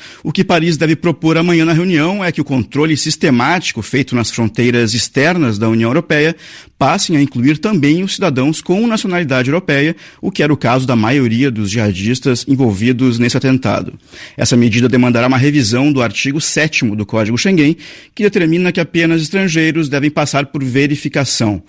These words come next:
Essa medida pode ser adotada já nesta sexta-feira. E a polícia belga lançou uma série de operações que resultou na prisão de nove pessoas na região de Bruxelas. A Bélgica tenta se distanciar das críticas que vêm sendo feitas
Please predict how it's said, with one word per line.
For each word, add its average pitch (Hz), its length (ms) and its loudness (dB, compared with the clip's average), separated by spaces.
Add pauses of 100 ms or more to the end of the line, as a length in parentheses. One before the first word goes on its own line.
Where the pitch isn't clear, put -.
(280)
Essa 147 220 0
medida 127 340 2
pode 123 280 -2
ser - 80 -4
adotada 139 420 0
já 123 320 0
nesta 135 480 -2
sexta-feira. - 840 -4 (500)
E 151 180 2
a 143 80 4
polícia 135 400 0
belga 147 480 0
lançou 127 380 -2
uma 117 160 0
série 143 380 0
de 117 100 -2
operações 143 720 0
que - 140 -6
resultou 139 420 0
na 151 120 2
prisão 147 520 0
de 131 140 0
nove 147 400 2
pessoas 139 640 0 (260)
na 120 240 2
região 131 560 2
de 123 160 0
Bruxelas. 110 720 0 (280)
A - 80 -2
Bélgica 165 420 0
tenta 156 400 0
se 160 140 -4
distanciar 147 680 0
das 143 240 -2
críticas 147 640 -2
que 147 120 -4
vêm 131 180 0
sendo 131 240 -2
feitas 127 480 -2